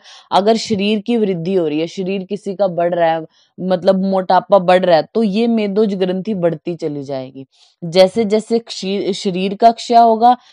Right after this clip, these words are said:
वैसे वैसे ही इसकी जो है वो, अ, हानि होती जाएगी। फिर बोला है स्निग्धो महान अल्प रुजो अति कंडु, इसके लिए बोला है जिसमें महान है जो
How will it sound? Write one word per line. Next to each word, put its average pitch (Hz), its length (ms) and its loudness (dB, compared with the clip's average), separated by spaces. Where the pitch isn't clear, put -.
वैसे 196 380 4
वैसे 202 320 2
ही 226 80 0
इसकी 202 420 -6
जो 185 140 -2
है 180 100 4
वो, 202 260 2
अ, 180 420 2
हानि 175 360 -2
होती 151 300 -6
जाएगी। 139 440 -6
फिर 214 140 6
बोला 208 320 2
है 214 240 -2
स्निग्धो 190 680 -2
महान 196 600 4
अल्प 262 340 4
रुजो 208 400 2
अति 190 400 -2
कंडु, 160 440 -2
इसके 170 260 -2
लिए 220 140 4
बोला 196 300 2
है 214 80 4
जिसमें 202 420 -4
महान 190 560 0
है 196 160 0
जो 208 280 -2